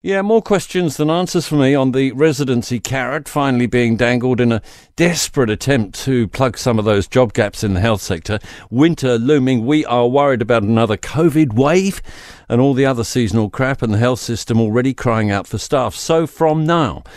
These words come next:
another thirty-two job roles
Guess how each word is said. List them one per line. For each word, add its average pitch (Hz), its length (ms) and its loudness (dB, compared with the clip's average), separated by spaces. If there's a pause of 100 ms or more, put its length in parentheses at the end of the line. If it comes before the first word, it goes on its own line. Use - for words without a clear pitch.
(240)
another 117 340 2
thirty-two 143 960 -2
job 135 300 0
roles 101 460 -2